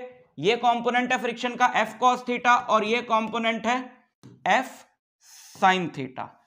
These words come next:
ये कंपोनेंट है एफ sin theta। ओके, अच्छा,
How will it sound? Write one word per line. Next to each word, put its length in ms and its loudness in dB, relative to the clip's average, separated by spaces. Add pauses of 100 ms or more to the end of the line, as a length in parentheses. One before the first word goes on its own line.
(140)
ये 240 -2
कंपोनेंट 680 0
है 100 2 (180)
एफ 260 2 (600)
sin 420 0 (500)
theta। 300 -6 (160)
ओके, 340 -2 (520)
अच्छा, 300 0